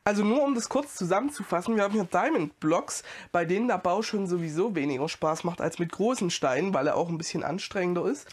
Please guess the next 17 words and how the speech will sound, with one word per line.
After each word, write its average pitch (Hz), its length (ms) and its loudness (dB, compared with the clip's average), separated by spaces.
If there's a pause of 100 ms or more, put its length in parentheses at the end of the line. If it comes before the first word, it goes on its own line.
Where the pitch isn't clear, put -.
(100)
Dann 254 240 4
haben 277 200 2
wir 277 80 4
eine 262 160 2
super 254 400 2
schlechte 277 320 0
Farbdarstellung 247 800 0 (240)
und 262 220 4
Farbtreue 240 600 2
von 233 220 0
Anleitung 208 800 2
zum 208 200 0
Set 208 340 -2
und 190 260 -2
Box - 400 -2
zum 165 180 2
Set. 175 320 0